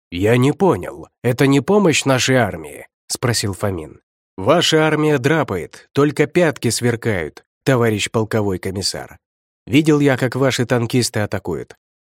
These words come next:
У нас бы их командиров под трибунал отдали, все машины и людей сгубили. Были бы тут наши дивизии с Украины,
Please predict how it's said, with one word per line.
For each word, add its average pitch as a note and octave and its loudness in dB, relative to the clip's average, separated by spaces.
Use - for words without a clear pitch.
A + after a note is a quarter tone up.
У G2+ -2
нас A#2+ 2
бы C#3 4
их B2 -2
командиров C3 0
под C3+ -2
трибунал C#3+ 2
отдали, A2 -2
все - -2
машины C3 2
и - 2
людей C3+ 2
сгубили. G2 -4
Были B2+ 0
бы B2 2
тут B2+ -4
наши C3 2
дивизии B2+ 0
с A#2 0
Украины, A#2 0